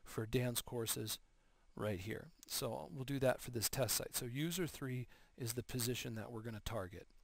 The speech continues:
Okay, so in test site here, I'm gonna go to menu, menu manager, and I'm gonna hit new for a new menu. And unique name, it's recommended if you highlight over the information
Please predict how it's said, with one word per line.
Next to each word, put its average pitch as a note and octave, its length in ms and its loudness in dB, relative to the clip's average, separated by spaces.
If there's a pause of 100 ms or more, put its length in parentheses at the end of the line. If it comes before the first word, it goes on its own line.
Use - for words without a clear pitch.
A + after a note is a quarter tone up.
(580)
Okay, - 320 -2
so - 320 2
in C#3 160 -4
test E3 260 2
site C3 200 2
here, C3 340 0
I'm B2+ 140 -2
gonna B2 180 -2
go A#2 100 0
to A2 80 -2
menu, C3 380 0 (600)
menu C3 280 0
manager, B2+ 500 0 (880)
and C3 140 -2
I'm C3+ 100 0
gonna B2+ 160 0
hit A#2 240 0
new B2+ 480 -2 (160)
for - 240 -2
a A#2 60 0
new A#2+ 160 -2
menu. C3+ 380 -2 (600)
And C3 340 4
unique C#3+ 400 2
name, C#3 400 2 (600)
it's - 160 0
recommended C#3 480 4
if - 140 0
you A2+ 80 0
highlight C3+ 320 6
over B2+ 220 2
the B2+ 120 2
information B2+ 600 -2